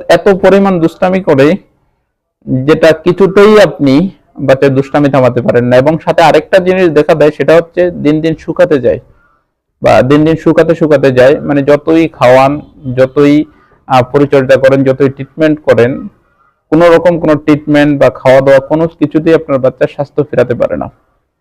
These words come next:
তো দুইটা জিনিস যখন আপনি একসাথে দেখবেন, তখন আপনি একটা জিনিস ধারণা করতে হবে, আপনাদের বাচ্চার সাথে বদ জিনের আচর আছে। কারণ যখন বাচ্চার সাথে বদ জিনের আচর লাগে,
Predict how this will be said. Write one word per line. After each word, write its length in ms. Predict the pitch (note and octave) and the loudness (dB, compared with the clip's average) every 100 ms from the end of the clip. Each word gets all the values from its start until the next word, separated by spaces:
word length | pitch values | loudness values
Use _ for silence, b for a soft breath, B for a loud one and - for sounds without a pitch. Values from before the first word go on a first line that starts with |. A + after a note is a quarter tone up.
| _ _ _ _ | _ _ _ _
তো 40 | C3+ | -2
দুইটা 300 | B2+ E3+ F#3+ | 0 2 4
জিনিস 220 | F3+ G#3 F#3 | 4 4 2
যখন 140 | F3+ F3 | 2 0
আপনি 180 | E3 E3+ | 0 -2
একসাথে 360 | D3 D#3+ D3 | -2 -2 0
দেখবেন, 420 | C#3 A#2+ A2 F2 B2 _ _ _ _ _ _ _ _ _ _ _ _ _ _ | 0 0 -2 -4 -6 _ _ _ _ _ _ _ _ _ _ _ _ _ _
তখন 260 | - C#3+ F3 | -2 0 0
আপনি 260 | E3+ - E3+ | -2 0 -2
একটা 220 | E3 D#3+ | 0 0
জিনিস 280 | D3+ E3 F3 - _ _ _ _ B2 | 2 0 -2 -10 _ _ _ _ -4
ধারণা 260 | C#3+ D3 | 0 0
করতে 280 | D#3+ E3+ E3+ | 2 -2 0
হবে, 260 | G3 F3 C#3 D#3 - _ _ | 0 2 2 0 -2 _ _
আপনাদের 400 | C#3+ - C#3+ C3+ | -10 -4 -2 0
বাচ্চার 320 | B2 C3 - C#3+ | 0 -2 0 0
সাথে 280 | C3 C#3 F3 C4+ _ _ - | 0 0 0 -2 _ _ -8
বদ 360 | A#2+ C3+ D#3 C#3+ | 0 2 2 0
জিনের 300 | C3 C#3 C3+ A#2+ | 0 2 4 4
আচর 260 | G#2+ A2+ | 2 0
আছে। 220 | G2 - A#2 | -2 -2 -2
কারণ 280 | C3+ D3+ G3+ b b b b - | 0 0 -2 b b b b -4
যখন 240 | C3+ G3 F#3 | -2 0 0
বাচ্চার 280 | E3+ E3+ F#3 | 0 0 0
সাথে 300 | F#3 F#3 F#3+ | 2 2 0
বদ 280 | C3+ C#3+ C#3+ C3 | 2 2 2 0
জিনের 300 | C#3+ E3+ F3+ | 0 4 4
আচর 380 | C3 B2+ D#3+ C#3+ | 2 0 0 2
লাগে, 300 | B2 G2+ | 2 0